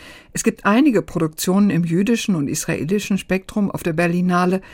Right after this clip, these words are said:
aber tatsächlich nur einen israelischen Spielfilm, der in der Sektion Perspectives läuft.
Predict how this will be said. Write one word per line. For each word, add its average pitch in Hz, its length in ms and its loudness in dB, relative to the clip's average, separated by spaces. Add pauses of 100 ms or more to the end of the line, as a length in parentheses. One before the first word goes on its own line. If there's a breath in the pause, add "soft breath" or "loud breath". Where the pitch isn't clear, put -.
(180 loud breath)
aber 196 220 4
tatsächlich 202 640 -2
nur 160 240 2
einen 214 460 4
israelischen 180 800 -2
Spielfilm, 233 640 2 (320 loud breath)
der 196 140 2
in 196 80 4
der 208 120 2
Sektion 190 580 -4
Perspectives - 840 -6
läuft. - 480 -8